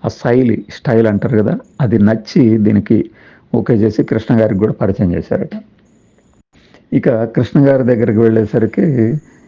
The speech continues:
ఈ కథ ఏమిటి, డీటెయిల్స్ ఏమీ అడగకుండానే ఓకే చేయటమే కాకుండా అప్పటికే గురువు గారు దెబ్బతిని ఉన్నారు కాబట్టి సినిమాలకి, "మీరు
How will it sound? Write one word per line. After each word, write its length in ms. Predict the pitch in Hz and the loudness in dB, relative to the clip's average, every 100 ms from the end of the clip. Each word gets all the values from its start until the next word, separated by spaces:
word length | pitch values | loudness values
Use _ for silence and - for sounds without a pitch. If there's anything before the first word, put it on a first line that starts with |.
| _ _ - | _ _ 0
ఈ 420 | 104 95 92 98 - - | 2 4 2 -2 -6 -6
కథ 200 | 113 131 | -4 0
ఏమిటి, 560 | 120 113 110 110 117 - _ - | 0 2 0 2 0 -2 _ 0
డీటెయిల్స్ 540 | 113 113 117 110 - | 0 2 2 0 0
ఏమీ 320 | 110 123 131 | 2 4 2
అడగకుండానే 580 | 120 110 107 120 110 113 | 2 0 -2 0 2 2
ఓకే 300 | 113 101 117 | 0 0 0
చేయటమే 400 | 107 107 110 101 | 2 2 0 -2
కాకుండా 680 | 95 95 87 - 98 101 - - _ _ _ _ - | -2 -4 -4 0 2 2 0 -6 _ _ _ _ -10
అప్పటికే 380 | - 131 107 127 | -4 -4 0 0
గురువు 340 | 104 107 113 | 2 2 2
గారు 220 | 110 107 | 2 2
దెబ్బతిని 460 | 95 92 85 104 107 | 0 0 0 0 2
ఉన్నారు 400 | 104 95 98 95 | 2 2 0 0
కాబట్టి 520 | 92 95 - 113 311 | -2 -4 -4 -4 -2
సినిమాలకి, 760 | - - 110 101 95 92 - - - _ _ _ - _ _ _ _ _ 101 | -4 0 2 2 0 -2 -2 -4 -6 _ _ _ -20 _ _ _ _ _ -2
"మీరు 520 | 120 135 113 107 123 | 0 2 0 0 -2